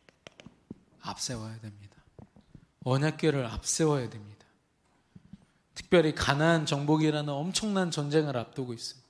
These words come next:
지난주에 우리 말씀 주셨잖아요. 각인 뿌리 체질, 특별히 체질 전쟁이. 이제는 우리의 삶으로 드러나는 전쟁을 해야 됩니다. 우리의 삶을 통해서요,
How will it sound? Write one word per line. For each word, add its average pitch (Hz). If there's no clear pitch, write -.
지난주에 160
우리 143
말씀 127
주셨잖아요. 113
각인 143
뿌리 147
체질, 175
특별히 175
체질 196
전쟁이. 123
이제는 165
우리의 156
삶으로 233
드러나는 190
전쟁을 165
해야 180
됩니다. 135
우리의 190
삶을 226
통해서요, 170